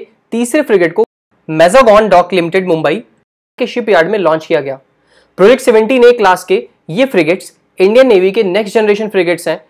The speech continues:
जो कि प्रोजेक्ट सेवनटीन यानी शिवालिक क्लास फ्रिगेट,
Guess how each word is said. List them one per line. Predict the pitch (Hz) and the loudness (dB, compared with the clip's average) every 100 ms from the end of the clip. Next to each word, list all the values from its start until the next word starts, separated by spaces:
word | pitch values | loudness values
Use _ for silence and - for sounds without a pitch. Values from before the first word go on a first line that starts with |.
| _ _ | _ _
जो | 165 208 | -2 -2
कि | 247 | -2
प्रोजेक्ट | 202 185 233 | 0 0 0
सेवनटीन | - 196 180 180 180 147 - | -2 -2 0 -2 -6 -8 -6
यानी | 151 185 185 254 _ _ | 0 0 -2 -8 _ _
शिवालिक | - 202 190 240 269 | -6 2 4 2 2
क्लास | 247 240 | 0 0
फ्रिगेट, | 190 175 214 - | -2 -2 -2 -4